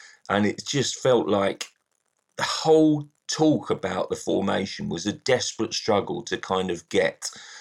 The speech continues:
Griezmann, Suarez and Messi into the starting lineup. As it happened,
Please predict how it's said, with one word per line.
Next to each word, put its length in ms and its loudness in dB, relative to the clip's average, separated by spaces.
Griezmann, 640 0
Suarez 760 0
and 180 -4
Messi 380 -2
into 280 0
the 80 -8
starting 560 -4
lineup. 380 -8
As 240 0
it 80 2
happened, 720 -4